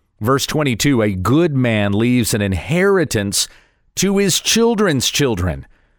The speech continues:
and the wealth of the sinner is stored up for the righteous." So a person who invests himself in righteousness,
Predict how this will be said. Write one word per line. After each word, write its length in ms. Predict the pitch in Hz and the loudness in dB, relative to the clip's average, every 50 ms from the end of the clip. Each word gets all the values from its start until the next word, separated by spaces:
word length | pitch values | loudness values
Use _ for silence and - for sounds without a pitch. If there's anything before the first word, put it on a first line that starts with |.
| _ _ _ - | _ _ _ -4
and 160 | 117 107 104 | -2 0 0
the 80 | 107 104 | 0 2
wealth 420 | 98 131 143 156 160 170 - - - | 2 2 2 4 2 2 0 -2 0
of 200 | 147 139 123 113 | 0 0 0 0
the 100 | 113 127 113 | 0 0 0
sinner 500 | - - - 185 165 117 90 80 71 - - | 0 0 0 0 2 0 0 0 -2 -2 0
is 200 | 135 127 120 - | 0 0 0 0
stored 440 | - - - 151 139 139 131 123 127 - | -2 -2 0 2 2 2 2 2 0 0
up 320 | 143 151 151 135 - - - - - _ _ | 0 0 0 0 -2 -4 -12 -20 -20 _ _
for 600 | - - - 131 123 117 110 107 104 101 95 87 - _ _ _ _ _ _ _ _ - | -20 -6 -2 0 2 2 2 2 2 2 0 -2 -8 _ _ _ _ _ _ _ _ -2
the 120 | 117 113 | 0 0
righteous." 840 | 104 98 117 131 165 180 160 - - 101 - - - - - - - - _ _ _ _ _ _ _ _ _ - | 2 2 2 2 2 0 0 0 -2 -2 -2 -2 -4 -4 -4 -6 -8 -14 _ _ _ _ _ _ _ _ _ -4
So 180 | - 151 135 131 | -2 0 0 0
a 60 | 120 | 0
person 520 | - - 175 190 208 208 - - 165 143 | 0 0 2 2 2 2 0 0 0 0
who 440 | 120 - 143 143 135 123 120 120 - | 0 2 2 2 4 2 2 0 0
invests 580 | - 147 139 127 107 92 120 156 190 220 - - | 0 0 0 0 0 0 0 2 2 0 0 0
himself 520 | 175 160 131 117 - - 143 131 127 - - | 0 0 0 -2 0 0 0 0 0 0 -2
in 200 | - 139 127 117 | -2 -2 0 0
righteousness, 920 | 110 113 127 151 185 - - 120 107 - - 104 95 82 85 82 - - | 0 2 2 0 0 0 0 -2 -2 -2 -2 -2 -2 -2 -2 -4 -6 -8